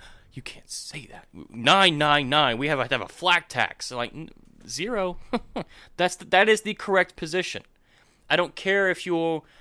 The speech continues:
I don't care if you have the most outrageous left-wing politics or the most outrageous right-wing politics.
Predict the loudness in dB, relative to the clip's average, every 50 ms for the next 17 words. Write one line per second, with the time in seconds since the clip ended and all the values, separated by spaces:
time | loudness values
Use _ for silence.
0 | -14 -8 -6 -6 -6 -6 -4 -2 0 0 0 -2 -6 -6 -2 0 0 0 -2 -2
1 | -2 -2 -2 -2 -4 -2 -2 -2 -2 -2 -4 -2 0 2 2 2 2 0 -4 -6
2 | -6 -6 -4 -2 0 0 0 -2 -4 -6 -6 -6 -8 -8 -6 -6 -6 -6 -6 -6
3 | -8 -8 -8 -8 -8 -6 -6 -6 -6 -4 -4 -4 -4 -4 -8 -10 -10 -10 -8 -8
4 | -10 -10 -6 -4 -4 -4 -4 -6 -10 -10 -10 -10 -6 -4 -4 -4 -4 -6 -10 -14
5 | -14 -12 -12 -12 -12